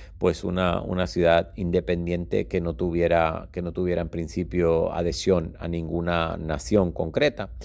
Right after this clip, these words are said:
Sin embargo, pues, el movimiento de poner la embajada, eh, estadounidense en Israel, en Jerusalén, pues, ha hecho que, eh, pues, eso, esos procesos de paz se, se tambaleen, ¿verdad?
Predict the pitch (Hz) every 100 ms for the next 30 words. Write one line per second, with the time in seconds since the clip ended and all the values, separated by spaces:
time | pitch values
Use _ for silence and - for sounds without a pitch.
0 | - - - - 107 101 95 95 95 95
1 | 95 90 85 - 101 92 90 90 87 92
2 | - 92 87 85 85 85 90 82 - 87
3 | 90 90 82 87 95 113 92 87 - 82
4 | 85 82 85 90 92 80 76 82 87 90
5 | 82 - - - - 95 98 90 85 82
6 | 90 90 87 80 - 85 87 - 85 -
7 | 85 78 - - - - - 50 - -
8 | - 87 87 85 90 87 85 90 - -
9 | - 92 - 90 - 95 90 87 - 90
10 | 92 - - - - - - 92 87 -
11 | 90 - 92 90 87 73 107 120 82 82
12 | 98 120